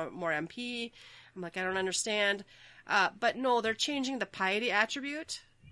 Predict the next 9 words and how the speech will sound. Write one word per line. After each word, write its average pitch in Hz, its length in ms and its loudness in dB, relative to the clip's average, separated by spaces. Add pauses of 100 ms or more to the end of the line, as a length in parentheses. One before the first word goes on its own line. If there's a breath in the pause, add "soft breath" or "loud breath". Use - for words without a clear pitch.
(220)
will 208 160 -8
be 233 100 0
adjusted. 233 540 2
I 196 120 0
think 240 240 -4
we're 240 120 0
gonna 226 160 -2
get 196 260 0
more, 185 480 -4